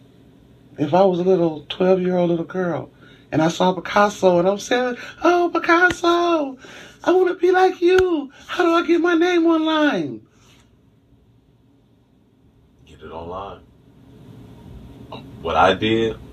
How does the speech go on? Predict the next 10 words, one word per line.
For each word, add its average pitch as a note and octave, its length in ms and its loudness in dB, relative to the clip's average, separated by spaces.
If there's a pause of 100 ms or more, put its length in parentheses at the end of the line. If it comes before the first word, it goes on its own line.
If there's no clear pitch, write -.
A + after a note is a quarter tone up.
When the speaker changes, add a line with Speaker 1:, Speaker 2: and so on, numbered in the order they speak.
Speaker 2:
was E2 240 -6
looked E2 240 -2
up D#2+ 180 -4 (100)
every G2 400 0
possible F2 680 0
website E2 580 -2
possibly E2 680 -4
that D2 120 -6
did D2+ 200 -8
music. D2+ 340 -14